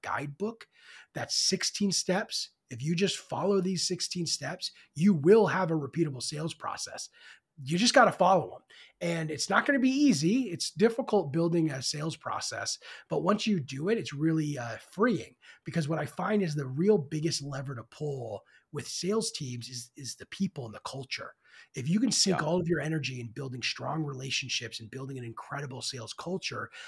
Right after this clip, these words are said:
Speaker 1: that's gonna be your biggest return on time. But because so many organizations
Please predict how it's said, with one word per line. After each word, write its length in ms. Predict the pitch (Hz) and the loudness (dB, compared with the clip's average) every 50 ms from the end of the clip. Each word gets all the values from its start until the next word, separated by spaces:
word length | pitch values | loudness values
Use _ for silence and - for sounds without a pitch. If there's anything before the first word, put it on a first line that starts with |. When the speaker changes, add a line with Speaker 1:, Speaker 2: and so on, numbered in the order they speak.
| - _ - | -16 _ 0
Speaker 1:
that's 160 | 185 - - | 0 0 2
gonna 180 | - 254 220 175 | 2 2 2 2
be 100 | 156 185 | 2 2
your 140 | 175 160 139 | 2 2 0
biggest 360 | 123 131 143 139 - - - | 0 -6 -8 -6 -4 -6 -6
return 480 | 127 123 113 - - - 131 131 127 120 | -6 -10 -12 -10 -10 -10 -8 -8 -8 -8
on 160 | 107 101 - | -10 -10 -10
time. 500 | - - - 147 151 139 107 - - - _ _ - - - - - | -10 -8 -6 -6 -6 -6 -8 -10 -12 -16 _ _ -20 -20 -18 -8 -2
But 180 | 151 165 - 123 | -2 -2 -2 -2
because 600 | 147 147 - - - - 202 220 214 180 - - | -8 -8 -8 -6 -4 -2 0 2 2 2 0 -2
so 180 | - - 170 170 | -2 -2 -2 0
many 140 | 180 175 165 | 2 2 2
organizations 920 | 156 147 139 143 131 120 - 131 127 131 - - 131 117 - - - | 0 0 -4 -6 -6 -8 -8 -6 -4 -4 -4 -4 -4 -4 -6 -6 -6